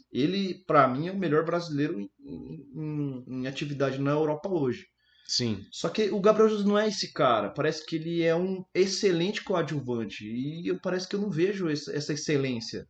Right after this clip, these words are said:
Speaker 1: Porque eu não vejo ele jogar, tá ligado? Aí o próprio Grealish chega, não tem um excelentes atuações.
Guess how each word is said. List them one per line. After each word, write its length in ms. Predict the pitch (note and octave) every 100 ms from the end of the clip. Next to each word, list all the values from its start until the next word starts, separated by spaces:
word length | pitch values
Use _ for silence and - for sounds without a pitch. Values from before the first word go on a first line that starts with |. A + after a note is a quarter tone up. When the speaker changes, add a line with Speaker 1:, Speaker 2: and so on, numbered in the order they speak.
| _
Speaker 1:
Porque 260 | D3+ D3+ F#3
eu 60 |
não 100 | G3+
vejo 140 | G3 G#3
ele 120 | G3+
jogar, 460 | A3 A3 F#3+ G3+ - -
tá 60 |
ligado? 480 | B2 A2+ D#3+ C3+ G2+ - _ _ _ _ _
Aí 180 | - F#3+
o 100 | G3
próprio 340 | G#3 G#3+ A#3
Grealish 400 | D3+ F3 G3+ F3
chega, 800 | - - - - D#3 D3 D#3 G3+ -
não 420 | E3+ F3+ A3+ B3+
tem 400 | E3+ D#3+ E3 D3
um 320 | C3 A#2+ A2+ -
excelentes 960 | C#3+ C#3+ - E3 C#3+ C#3 D#3 E3 D3
atuações. 680 | C#3+ C#3+ C#3+ C3+ C3 A#2+ G#2